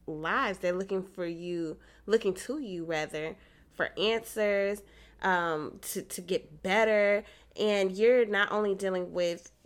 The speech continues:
your stress on what may be going on in your personal life, but the stress of the job and helping to get people better and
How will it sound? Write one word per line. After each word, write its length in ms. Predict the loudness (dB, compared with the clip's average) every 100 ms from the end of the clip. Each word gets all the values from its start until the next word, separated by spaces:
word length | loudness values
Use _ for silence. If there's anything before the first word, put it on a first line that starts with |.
| _ -20
your 500 | -18 -6 0 2 2
stress 680 | -2 -6 0 2 2 -2 -4
on 320 | -2 0 0 0
what 320 | 0 0 -2
may 200 | 0 0
be 140 | -2
going 280 | 0 0 2
on 120 | 0 -2
in 60 |
your 100 | -4 -8
personal 720 | -8 -4 -2 -2 -4 -4 -6
life, 380 | -8 -8 -10 -16 -20 -20 _ -20 -20 -2
but 380 | 2 2 2 -2 -8 -14 -2
the 140 | 0
stress 420 | 0 -2 -2 -2 -4
of 160 | -6
the 100 | -6
job 440 | -4 2 2 2 0
and 140 | -2
helping 460 | -2 -4 -2 -2 -2
to 180 | -6
get 260 | -6 -6 -6
people 480 | -12 -10 -8 -8 -10 _
better 580 | -2 0 0 0 -2 -4 -8
and 360 | -6 -4 -6